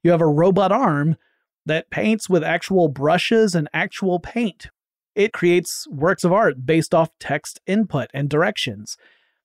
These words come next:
According to TechSpot, it takes about an hour from the point where the robot receives input in the form of the text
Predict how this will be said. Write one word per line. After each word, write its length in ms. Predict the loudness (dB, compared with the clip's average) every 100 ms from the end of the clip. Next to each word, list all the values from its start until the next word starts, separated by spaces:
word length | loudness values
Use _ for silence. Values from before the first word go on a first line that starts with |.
| _
According 360 | -4 0 0 0
to 80 | -2
TechSpot, 600 | -2 -4 -4 0 0 -2 _ _ _ _ -2
it 180 | 0 2
takes 240 | 0 2
about 300 | 0 2 4
an 140 | 2 0
hour 520 | 0 2 4 2 0 _ _ _
from 240 | 0 2
the 100 | 0
point 380 | 0 0 0 0
where 340 | 0 2 2 0
the 140 | 0
robot 380 | 4 4 4 2 -2
receives 540 | -8 -2 -2 -2 -2
input 640 | -2 0 0 -2 -4 -6 -18 _
in 80 | -8
the 80 | -2
form 220 | 0 0
of 80 | -2
the 60 |
text 440 | -4 -4 -4 -8